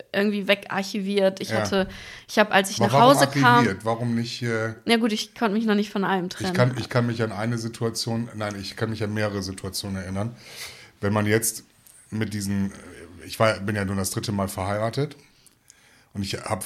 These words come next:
Speaker 2: hab Fehler gemacht, weil man dann gedacht hat, also damals gab's ja nicht hier Handy und Löschen,
Speaker 1: Mhm.
Speaker 2: sondern es gab wirklich ja noch Fotografien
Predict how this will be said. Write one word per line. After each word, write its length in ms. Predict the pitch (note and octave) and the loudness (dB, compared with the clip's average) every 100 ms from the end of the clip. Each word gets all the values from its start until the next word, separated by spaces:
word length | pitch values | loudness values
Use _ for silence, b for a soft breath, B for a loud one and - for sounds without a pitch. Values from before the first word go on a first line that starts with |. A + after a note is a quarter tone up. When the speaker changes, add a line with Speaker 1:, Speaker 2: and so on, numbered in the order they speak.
| - | -12
Speaker 2:
hab 180 | - F#2 | -12 -10
Fehler 360 | - B2+ B2+ C3 | -2 2 4 4
gemacht, 460 | C3 B2+ C3 B2+ | 2 2 2 0
weil 80 | A2+ | -2
man 160 | A2 G#2+ | -2 -2
dann 180 | G#2+ A2+ | -2 -2
gedacht 340 | G#2+ G#2+ - | -2 -4 -2
hat, 260 | A#2 A2 - | -4 -4 -10
also 200 | G2+ G2+ | -8 -6
damals 480 | G2 G#2 G#2 F#2+ | 0 0 0 -4
gab's 260 | - F#2+ - | -2 -4 -2
ja 80 | F#2+ | -4
nicht 200 | F#2+ F#2+ | -4 -8
hier 220 | - F2+ | -8 -8
Handy 340 | F#2+ F#2+ A2 | -6 -6 -6
und 200 | A#2 F2 | -6 -8
Löschen, 480 | F2 F2 - C#3+ C#3 G3+ | -8 -4 0 0 -2 -6
Speaker 1:
Mhm. 320 | G#3 G#3 A3 | -2 -2 -4
Speaker 2:
sondern 240 | - G2+ G#2 | -4 -2 -2
es 120 | - | 0
gab 220 | G#2 G2+ | 0 -2
wirklich 300 | A2 G#2+ G2 | -6 -6 -4
ja 100 | G#2 | -4
noch 160 | G2+ G2 | -4 -6
Fotografien 880 | - F#2+ F#2+ F#2 - A#2 F#2+ E2+ | -8 -8 -6 -6 -4 -4 -4 -8